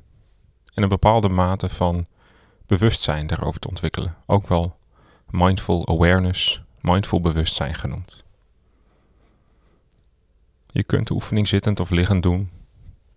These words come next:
Als je zit met je benen stevig op de vloer,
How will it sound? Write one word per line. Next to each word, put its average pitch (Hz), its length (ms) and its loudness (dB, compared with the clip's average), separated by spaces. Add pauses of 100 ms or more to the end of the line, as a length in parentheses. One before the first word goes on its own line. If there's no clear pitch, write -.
(340)
Als - 160 -4
je - 80 0
zit 92 300 2
met 98 160 0
je - 100 -4
benen 92 280 2
stevig 92 340 2
op 95 120 -6
de - 60 -2
vloer, 87 380 0